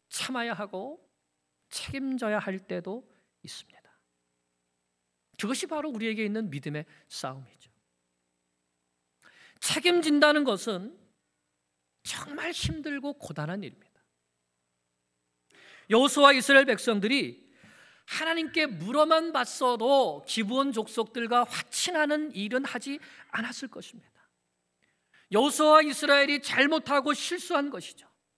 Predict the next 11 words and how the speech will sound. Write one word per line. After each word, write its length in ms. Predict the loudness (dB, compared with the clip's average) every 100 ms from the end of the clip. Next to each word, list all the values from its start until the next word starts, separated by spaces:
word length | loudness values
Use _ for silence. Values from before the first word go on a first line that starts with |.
| _ _ _ _ _ _ -12
잘못했습니다. 760 | -6 -6 -8 -14 -20 -20 _ _ _ _ _ _ _ _ _ _ _ _ _ -4
그런데 280 | 0 2 2
이들이 520 | 2 0 -2 -8 -18 _ _ _ _ _ -8
책임지려고 840 | -4 -2 2 4 4 4 4 4
할 200 | 2 2
때에 640 | -2 -2 -2 -2 -4 -4 -12 _ _ -20 -20 _
하나님께서 800 | -6 0 2 2 0 -2 2 2
이 400 | 2 0 2 2
잘못을 800 | -2 0 2 4 2 2 0 0
통해서도 640 | -4 -4 -2 -2 -4 -2 -2
일하셨습니다. 640 | 0 0 -2 -10 -18 -20